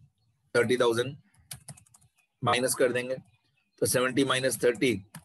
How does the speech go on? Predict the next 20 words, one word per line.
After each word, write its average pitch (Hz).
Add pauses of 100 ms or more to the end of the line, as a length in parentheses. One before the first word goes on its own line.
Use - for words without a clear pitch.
(420)
ये 120
होता 120
है 113
फ़ोर्टी 113
थाउजेंड 127
रुपीज। 127 (720)
सेवेंटी 120
थाउजेंड 131
माइनस 123
थर्टी 120
थाउजेंड, 104 (720)
फ़ोर्टी 117
थाउजेंड, 120
ये 123
फ़ोर्टी 120
थाउजेंड 123
सुपर 120
प्रॉफिट 127
आ 127
गया। 123